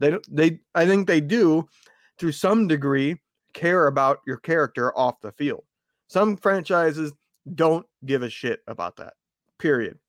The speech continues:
All they care about is winning. They will sell their soul to win. And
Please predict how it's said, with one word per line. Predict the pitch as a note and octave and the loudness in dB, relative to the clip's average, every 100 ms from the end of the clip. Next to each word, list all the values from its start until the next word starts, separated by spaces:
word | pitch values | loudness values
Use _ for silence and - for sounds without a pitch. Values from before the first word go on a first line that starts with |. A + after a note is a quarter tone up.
| _ - | _ 0
All | F3+ | 2
they | F#3+ | 2
care | D#3+ E3 | 2 2
about | D3+ C#3+ | 2 0
is | B2 | -2
winning. | A#2+ A2+ G#2 - _ _ - | -8 -12 -12 -20 _ _ 0
They | D3+ | 2
will | D3+ | 2
sell | - F#3 G3 | 2 2 4
their | F3+ | 0
soul | D3 D#3 C#3+ C#3+ | 0 2 2 2
to | - | -4
win. | C3+ A#2+ - _ _ _ _ _ _ _ _ | -6 -6 -8 _ _ _ _ _ _ _ _
And | C#3+ C#3+ C#3+ C#3+ C#3+ | -2 2 2 -2 -8